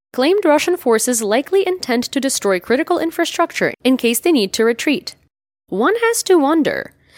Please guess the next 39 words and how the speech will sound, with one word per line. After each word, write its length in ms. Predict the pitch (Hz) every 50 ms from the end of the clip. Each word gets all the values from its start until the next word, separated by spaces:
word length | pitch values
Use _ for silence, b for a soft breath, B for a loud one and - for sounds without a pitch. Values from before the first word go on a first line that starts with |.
| B B B B
The 160 | 190 202 208
Russians 420 | 233 302 403 - - 494 508 -
did 260 | 302 254 311 302 277 392
the 80 | 392
same 340 | - - 240 214 220 247 262
thing 420 | - - 180 156 170 208 240 226 - -
right 320 | 190 208 240 330 415 -
before 400 | - 453 440 - 381 359 320 233
abandoning 680 | - 170 170 180 170 180 208 240 254 285 302 311 320 311
the 100 | 330 294
right 260 | 226 185 214 208 196
bank 220 | 156 156 156 151 -
of 140 | 180 185
the 80 | 208 226
Dnipro. 560 | 214 240 254 - - 311 285 180 - - - _ _ _ _ _ _ _ _ _
Are 160 | - 330 427 466
the 160 | 539 523 508
Russians 320 | 415 392 - - 415 427 -
preparing 520 | - 427 - - 240 220 226 240 254 269
to 100 | - 285
abandon 420 | 269 233 196 196 196 202 190 185 196
the 120 | 180 160
rest 260 | 147 143 180 - -
of 120 | 285 277 -
Kherson? 540 | - 370 359 - - 392 392 392 392 381 - _ -
And 140 | 233 226
if 120 | 208 202 -
so, 440 | - - 277 302 269 170 98 - - B B B B B B B B -
how 160 | 285 339 403
would 160 | 480 466 427
this 180 | 370 381 - -
affect 360 | 370 - - 240 254 - -
their 160 | 320 320 320
positions 500 | - 311 254 202 185 185 - 220 233 214
in 100 | 226 226
Zaporizhia 720 | 214 226 233 - 254 233 262 302 320 - 180 123 - - - _ _ -
and 300 | - 214 247 277 320 - -
occupied 520 | - 226 214 - 254 - - 269 269 -
Krim? 400 | - 294 311 320 240 - - -